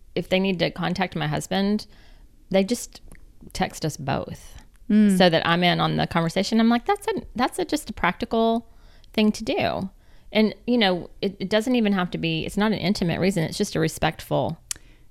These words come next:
Speaker 2: Right.
Speaker 1: um,
Speaker 2: It just gets
Speaker 1: way
Speaker 2: rid
Speaker 1: to
Speaker 2: of all
Speaker 1: interact.
Speaker 2: appearances of
Speaker 1: That's right.
Speaker 2: any possible,
Speaker 1: That's right.
Speaker 2: you know.
Speaker 1: Yeah. It's a, it, it was, seemed really wise to me.
Speaker 2: Yeah.
Speaker 1: All right, Bonnie, you put this on here, and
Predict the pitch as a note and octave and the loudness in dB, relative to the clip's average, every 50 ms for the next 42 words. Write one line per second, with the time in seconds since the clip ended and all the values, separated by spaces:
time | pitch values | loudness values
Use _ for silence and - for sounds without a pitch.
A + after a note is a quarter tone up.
0 | - - - G#3 G3+ G3 F#3 - - E3+ D3+ C3+ C3+ G2+ F2+ E2+ F2+ C3+ F#3 F3+ | -8 -2 2 2 2 2 2 0 -2 -4 -4 -4 -4 -6 -8 -8 -8 -6 0 2
1 | A3 A3 G#3+ B3+ B3+ - A3+ C4 C4+ F3+ F#3+ F#3 B3+ B3+ C4 A3 F3+ E3 G3 A3+ | 2 4 4 2 2 2 2 2 2 4 6 6 8 8 8 6 6 8 8 8
2 | A#3+ A#3 A3+ A3 G#3+ A3+ A#3+ A#3+ - - A3+ A#3 A3+ A3 G3+ F3 - F3 G#3 B3+ | 8 8 6 4 4 6 4 4 4 6 4 6 6 6 4 4 4 6 6 6
3 | E4+ C#4 G3+ F3+ - - F#3+ - - - F#3 - D#3 E3 - - D#3 D#3 D3+ - | 6 6 4 2 0 -2 -2 -2 -2 -4 -4 -4 -4 -4 -4 -2 -2 -2 0 0
4 | C#3+ F#2+ D2 - - - - - - G3 F#3 E3+ - F3+ E3 - - - - - | 0 0 -2 -2 -8 -14 -14 -8 -6 -4 -2 -2 -2 -2 -4 -6 -8 -18 -20 -20
5 | - - - - - - C#3 - - - - E3+ - G3 - - G3 F3 E3+ - | -20 -20 -20 -12 -8 -6 -6 -6 -4 -4 -6 -2 0 0 0 0 0 -2 -2 -2
6 | - G3 F#3 F#3 F#3+ F3 - - - - - A3+ G#3+ G3 D#3+ D#3+ E3 D3 C#3 C3+ | -2 0 0 0 0 -2 -4 -10 -10 -2 2 2 2 2 2 2 2 2 2 0
7 | B2+ B2 A2+ D2 - - - - - - D3+ - - - E3 - - - F3+ - | 0 -2 -2 -2 -4 -8 -10 -12 -10 -8 -6 -6 -6 -6 -8 -10 -10 -10 -10 -8
8 | - D#3 - - - - - - - A3+ A#3 G#3 - G3 G3+ G#3+ G#3+ G#3+ G#3+ - | -8 -10 -10 -12 -12 -10 -4 0 4 4 4 4 4 4 4 4 4 4 2 2
9 | - B3 C4+ E4 D#4+ F4+ E4+ - - B3 A#3 B3 C4 B3 A#3 A#3 A3+ A3 A3 - | 0 2 2 2 2 2 2 4 4 4 4 4 4 4 4 4 4 4 2 2
10 | - - G3+ G3 - | 2 2 0 0 0